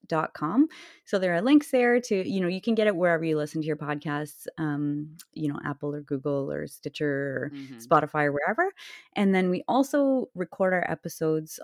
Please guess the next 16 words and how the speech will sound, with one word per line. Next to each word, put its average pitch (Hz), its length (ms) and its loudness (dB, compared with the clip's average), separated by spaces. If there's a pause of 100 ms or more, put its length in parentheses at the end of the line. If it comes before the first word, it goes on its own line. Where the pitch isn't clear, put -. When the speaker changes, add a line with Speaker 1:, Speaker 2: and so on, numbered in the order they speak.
Speaker 1:
on, 151 520 2 (140)
on 165 180 4
Zoom. 180 340 2
So 185 120 -2
we 175 80 0
post 180 280 -2
it 185 80 -4
on 175 160 0
YouTube 151 380 -2
as 147 140 -10
well. - 180 -6
So 147 160 -2
if 147 140 -6
you 185 180 -4
are, 190 140 2
like, 147 440 0